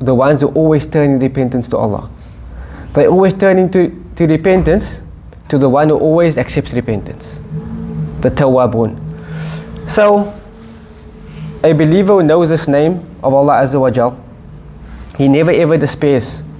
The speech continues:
of the mercy of Allah Azza wa Jal. No matter how great his sin is, the mercy and the forgiveness and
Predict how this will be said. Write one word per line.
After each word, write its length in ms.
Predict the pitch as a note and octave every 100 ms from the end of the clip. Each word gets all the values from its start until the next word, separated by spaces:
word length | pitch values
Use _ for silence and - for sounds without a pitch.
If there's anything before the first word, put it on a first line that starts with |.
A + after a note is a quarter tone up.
| - -
of 120 | B2
the 80 | B2
mercy 380 | A#2 C3 C3 C#3
of 140 | B2
Allah 320 | A#2+ A#2+ A#2
Azza 180 | A#2+ A#2
wa 100 | A2
Jal. 220 | A2+ D#2 - - - - - - -
No 120 | D#3+
matter 240 | E3 E3
how 100 | E3
great 540 | D3+ A2 C3+ F3 F3 - - - -
his 240 | B2+ D3
sin 240 | - F3+ E3+
is, 460 | D#3+ G#3 A3+ - - - - - - - - -
the 160 | B2
mercy 600 | C3 C3+ E3+ F3 D3 A2 - - -
and 160 | C3+
the 60 | C3
forgiveness 760 | D3 A#2 C#3+ F#3 C3 - - - - - - - - - - - - - -
and 480 | C3 D3+ D#3+ D3 D3+